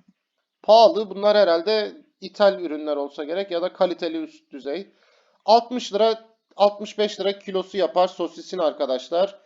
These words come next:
<clears throat> Salamın yarım kilosu üç yüz kırk dört ruble demiş. Türk parası elli lira yarım kilosu, yüz lira kilosu salamın.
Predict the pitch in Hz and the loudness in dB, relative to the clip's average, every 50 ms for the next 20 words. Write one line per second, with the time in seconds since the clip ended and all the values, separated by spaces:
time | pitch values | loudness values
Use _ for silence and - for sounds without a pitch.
0 | _ _ _ _ _ _ _ _ _ _ - 214 - 196 208 175 - _ _ - | _ _ _ _ _ _ _ _ _ _ -14 -12 -10 -10 -12 -12 -14 _ _ -2
1 | - 233 226 233 240 240 247 254 240 226 226 240 247 240 - 220 214 208 208 208 | 4 4 6 6 4 2 2 -2 0 0 0 0 0 -4 -6 -6 -6 -6 -6 -6
2 | 240 226 - - 233 220 - - 220 226 _ 233 233 240 233 - - 185 151 160 | -12 -12 -12 -14 -16 -16 -14 -18 -18 -10 _ -2 -2 -2 -2 -6 -10 -10 -6 -4
3 | 165 151 156 160 175 196 220 240 - - - - _ _ _ _ _ _ _ _ | -4 -4 -4 -6 -6 -6 -8 -8 -8 -12 -14 -16 _ _ _ _ _ _ _ _
4 | _ _ _ _ _ _ _ _ _ _ _ _ _ _ _ _ - 262 254 262 | _ _ _ _ _ _ _ _ _ _ _ _ _ _ _ _ -8 -8 -8 -2
5 | - 220 196 175 180 175 - - 240 247 240 220 - - 208 214 214 214 214 226 | 2 2 2 2 2 -4 -6 -8 -8 -6 -8 -8 -8 -4 -4 -4 -2 -4 -6 -4
6 | 208 190 185 202 220 233 233 233 - _ _ _ _ _ _ _ _ _ _ _ | -4 0 2 4 4 4 4 2 -2 _ _ _ _ _ _ _ _ _ _ _
7 | _ _ _ _ _ 170 165 202 208 214 214 214 214 190 156 165 165 - 196 202 | _ _ _ _ _ -4 2 4 4 4 2 -2 -6 -8 -8 -8 -8 -10 -10 -8
8 | 233 226 180 160 190 202 214 214 - 202 185 185 185 - 180 - - 165 151 143 | -8 -8 -6 -4 -2 -2 -2 -4 -4 -6 -6 -6 -8 -10 -12 -4 -4 -2 0 0
9 | 139 143 160 190 208 196 _ _ | -2 -2 -4 -8 -8 -12 _ _